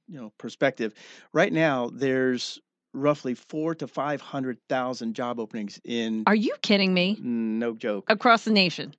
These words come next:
Speaker 1: Nationwide, in
Speaker 2: Wow.
Speaker 1: con-, construction only.
Speaker 2: Mm-hmm.
Speaker 1: And I've heard numbers even, I've read recently numbers even up in towards six hundred thousand, but I,
Speaker 2: Wow.
Speaker 1: you know, I don't know. Nationally, we build, um,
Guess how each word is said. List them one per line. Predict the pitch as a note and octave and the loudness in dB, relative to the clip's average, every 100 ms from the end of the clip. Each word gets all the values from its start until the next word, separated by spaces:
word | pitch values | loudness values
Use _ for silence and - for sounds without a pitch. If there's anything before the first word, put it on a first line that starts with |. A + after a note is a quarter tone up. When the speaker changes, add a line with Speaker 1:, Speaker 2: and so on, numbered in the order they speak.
| _ | _
Speaker 1:
Nationwide, | C#3+ C#3 C3+ B2 A#2 A2+ G#2 - | -2 0 0 -2 -2 -4 -6 2
in | E3 | 6
Speaker 2:
Wow. | F#3 E3 C#3+ | 8 8 4
Speaker 1:
con-, | C#3+ - | 0 -4
construction | - C3 - C#3+ - C3 - | -10 -6 0 0 0 -8 -6
only. | A#2 A#2+ A2+ F2 E2+ _ F#3+ | -6 -6 -6 -10 -16 _ -2
Speaker 2:
Mm-hmm. | G3 F3 F#3+ D3+ C3 - _ _ - | 2 4 2 2 -4 -10 _ _ -6
Speaker 1:
And | C3+ C3 B2+ B2 A#2 - _ G#3 A2+ - | -2 0 0 0 -2 -8 _ -16 -10 0
I've | E3 | 0
heard | C#3+ C#3 | 2 0
numbers | C3+ C3 A#2+ - | 2 2 0 0
even, | B2+ A#2+ A2+ A2 | 0 0 0 0
I've | B2 A#2 - | -2 -4 0
read | D3 C#3 - | 2 2 0
recently | - C3 B2 A#2 A2+ | -8 -6 -4 -6 -6
numbers | A#2+ A#2+ A#2 C3 | -4 -2 -4 -6
even | A2+ G#2+ | -6 -8
up | G#2+ | -6
in | G#2 | -8
towards | F#2 - A#2 G#2 | -8 -8 -6 -6
six | - - D3 - | -6 -6 -6 -6
hundred | A2+ G#2+ G2+ | -6 -6 -6
thousand, | F2+ - - - _ | -8 -10 -14 -20 _
but | F3+ | -2
I, | F#3 | 2
Speaker 2:
Wow. | F#3+ F#3+ F3 D#3 D3 | 4 4 2 0 -4
Speaker 1:
you | D3 | -6
know, | G2+ | -8
I | F#2+ | -8
don't | G2 | -8
know. | G2 - - - - - _ - - _ _ - _ _ - | -10 -12 -20 -20 -20 -20 _ -20 -20 _ _ -20 _ _ -6
Nationally, | E3 E3 A3 - D#3+ C#3 | 4 6 6 2 2 2
we | C#3+ D#3+ | 2 2
build, | C#3+ C#3 B2 A#2+ A#2 - - | 4 6 6 4 -4 -14 -16
um, | - A2+ A2 G#2+ G#2+ | -10 -8 -8 -8 -10